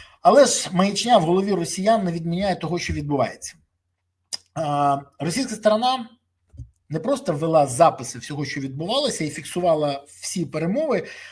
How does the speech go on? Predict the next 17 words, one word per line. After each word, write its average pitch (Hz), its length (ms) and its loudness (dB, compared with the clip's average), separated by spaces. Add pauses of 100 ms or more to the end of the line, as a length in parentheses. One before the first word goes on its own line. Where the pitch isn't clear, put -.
(140)
а 196 280 4
й 196 280 -2
дала 190 260 4
показати, 190 640 -4
що 180 140 -4
Москва 190 340 -2
має 185 220 2
намір 190 300 -2
передати 160 460 2
всі, - 380 -4
всю - 260 -6
цю 175 120 -4
інформацію 185 840 0
про 160 200 -4
позицію 180 440 -4
нато 214 280 -2
щодо 170 440 -4